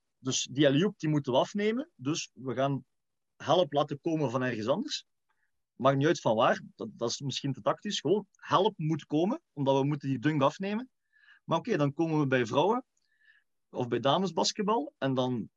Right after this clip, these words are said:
ja, zien we gewoon dat die outside speler die dat screen neemt,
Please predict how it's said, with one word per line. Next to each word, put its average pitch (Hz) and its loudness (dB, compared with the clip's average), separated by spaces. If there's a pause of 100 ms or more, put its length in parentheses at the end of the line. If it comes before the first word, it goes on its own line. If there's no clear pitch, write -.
ja, 143 -2 (160)
zien 131 -2
we 131 4
gewoon 151 2
dat 135 2 (240)
die 123 -4
outside 165 2
speler 165 -2
die 127 -4
dat 127 0
screen 160 -2
neemt, 147 -4